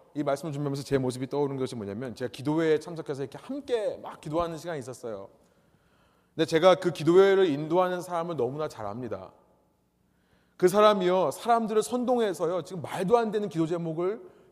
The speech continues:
기도하라고 외치고 있다는 사실을 알았어요.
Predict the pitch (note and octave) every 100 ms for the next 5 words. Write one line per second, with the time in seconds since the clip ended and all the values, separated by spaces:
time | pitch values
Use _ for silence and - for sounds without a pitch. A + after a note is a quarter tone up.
0 | - C#3 E3+ F3 E3+ D#3+ D#3 B2 C#3 -
1 | E3+ D#3+ D3+ D3 C#3+ C#3+ B2+ A2+ A2+ A#2+
2 | - G#2 F2+